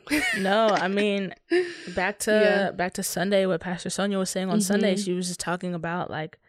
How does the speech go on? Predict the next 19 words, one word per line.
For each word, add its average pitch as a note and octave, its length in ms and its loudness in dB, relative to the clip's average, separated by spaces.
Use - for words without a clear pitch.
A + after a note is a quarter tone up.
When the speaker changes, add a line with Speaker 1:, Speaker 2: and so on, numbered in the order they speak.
Speaker 2:
there's G#3 160 -2
only G3 160 0
two G3 220 -4
living F3 320 0
sacrifices E3+ 640 -6
in D3+ 80 -10
the D3+ 60 -10
Bible. D3+ 500 -8
Speaker 1:
Mm-hmm. G3 460 0
Speaker 2:
One G3+ 140 2
was F#3 160 0
Jesus G#3 460 2
and F#3+ 80 2
Speaker 1:
Yeah. F#3+ 140 2
Speaker 2:
the F#3+ 80 0
other F3 120 0
one F3 120 -2
was G3 160 -2
Isaac. A#3 480 -4